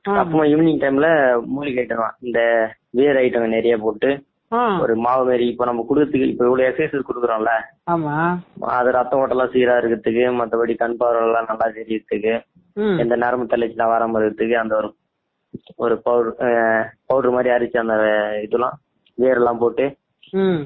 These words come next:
Speaker 2: மொத்தமா ஒரு அறுபது ஐட்டம், ஐம்பது ஐட்டம் கிட்ட இருக்கும்.
Speaker 1: ஐயையோ.
Speaker 2: ஒரு ஒருத்தங்க இருபது ஐட்டம், இருபத்தஞ்சு ஐட்டம்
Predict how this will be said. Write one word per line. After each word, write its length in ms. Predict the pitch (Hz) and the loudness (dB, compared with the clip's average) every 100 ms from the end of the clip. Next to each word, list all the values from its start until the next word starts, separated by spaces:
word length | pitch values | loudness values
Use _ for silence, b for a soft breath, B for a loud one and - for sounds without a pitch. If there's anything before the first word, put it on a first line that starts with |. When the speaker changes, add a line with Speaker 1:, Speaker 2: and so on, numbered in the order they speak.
| - | -4
Speaker 2:
மொத்தமா 320 | 123 131 131 | -2 0 2
ஒரு 260 | 127 120 | 2 2
அறுபது 320 | 117 120 127 123 | 2 4 4 4
ஐட்டம், 160 | 123 | 2
ஐம்பது 300 | 135 127 120 | 0 0 2
ஐட்டம் 200 | 120 117 | 2 0
கிட்ட 160 | 123 113 | 0 0
இருக்கும். 260 | 113 110 - _ _ _ | 0 -2 -6 _ _ _
Speaker 1:
ஐயையோ. 640 | 165 165 170 240 220 160 120 | -2 -2 0 2 2 2 2
Speaker 2:
ஒரு 180 | 127 135 | 2 2
ஒருத்தங்க 200 | 143 147 | 2 2
இருபது 440 | 143 139 147 135 | 4 4 4 4
ஐட்டம், 320 | 139 139 143 | 2 2 0
இருபத்தஞ்சு 400 | 139 135 131 127 | 2 0 0 2
ஐட்டம் 320 | 127 127 131 | 2 2 -2